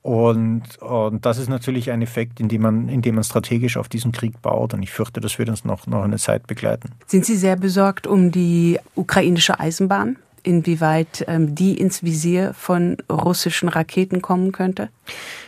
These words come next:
Speaker 1: Äh, die Eisenbahninfrastruktur, ja. Ähm, das, das kam gelegentlich auf, nun nie als, als sozusagen große Kampagne, weil sie natürlich wichtig ist, auch für den militärischen Nachschub.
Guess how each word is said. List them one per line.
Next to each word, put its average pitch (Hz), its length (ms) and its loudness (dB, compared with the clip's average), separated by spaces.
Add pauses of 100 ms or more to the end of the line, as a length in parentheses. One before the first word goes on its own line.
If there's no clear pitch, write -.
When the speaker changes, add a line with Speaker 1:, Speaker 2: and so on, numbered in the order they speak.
Speaker 1:
Äh, 131 160 2
die 107 160 4
Eisenbahninfrastruktur, 139 1200 2
ja. 101 560 -2
Ähm, 113 400 -2
das, - 380 -8 (120)
das - 200 0
kam 110 280 4
gelegentlich 113 640 0
auf, 113 240 -2
nun 113 160 0
nie 110 140 -2
als, - 240 -4
als 104 160 -4
sozusagen 104 520 -4
große 120 340 -2
Kampagne, 131 500 0
weil 107 100 2
sie 107 80 0
natürlich 110 360 -2
wichtig 120 280 -4
ist, 110 100 -2
auch 107 120 -4
für - 100 -8
den 107 100 0
militärischen 110 520 -2
Nachschub. 135 460 -4